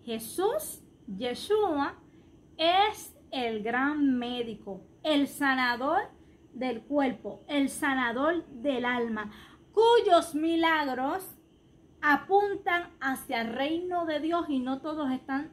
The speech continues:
escritos en las Sagradas Escrituras, porque no hubiera biblioteca en el mundo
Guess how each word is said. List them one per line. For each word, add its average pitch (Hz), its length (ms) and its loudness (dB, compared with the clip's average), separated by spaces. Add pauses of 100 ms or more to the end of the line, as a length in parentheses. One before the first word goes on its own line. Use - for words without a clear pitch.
escritos 311 640 -4
en 220 100 -4
las 214 140 -6
Sagradas 226 460 -2
Escrituras, 294 680 -4
porque 262 480 -2
no 370 400 2
hubiera 277 640 -2 (220)
biblioteca 269 1040 -2
en 285 180 -2
el 285 160 0
mundo 226 600 0